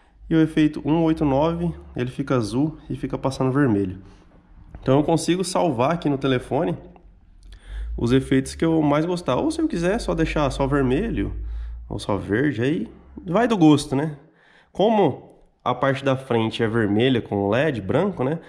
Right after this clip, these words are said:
E aqui atrás futuramente a gente vai colocar uma lanterna. Eu acho que deixar ele,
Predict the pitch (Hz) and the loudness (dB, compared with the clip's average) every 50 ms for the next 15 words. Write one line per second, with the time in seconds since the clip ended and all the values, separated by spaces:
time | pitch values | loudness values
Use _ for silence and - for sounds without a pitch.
0 | - - - _ - - 117 120 120 - 127 120 113 - 123 113 107 107 107 107 | -20 -20 -20 _ -8 -2 0 0 0 2 0 0 0 0 0 2 2 2 2 0
1 | - - - 110 107 104 104 104 107 101 104 101 95 101 104 104 - 101 101 101 | -6 -8 -4 -2 0 2 2 2 0 0 -2 -2 0 0 -2 -2 0 -2 -2 -2
2 | 101 - 101 101 98 95 95 98 98 95 101 101 98 98 110 127 180 226 214 156 | -2 -2 -4 -2 -2 -2 -2 -2 -2 0 0 0 0 0 0 0 0 0 -2 -4
3 | 123 - - - - _ - _ _ _ _ _ - 117 120 131 131 - - - | -6 -8 -14 -20 -20 _ -20 _ _ _ _ _ -4 -2 -2 -2 -2 -4 -4 -2
4 | 156 151 - - 147 147 147 147 147 151 147 139 120 107 | -2 -2 -2 0 0 0 2 2 2 2 2 2 0 -2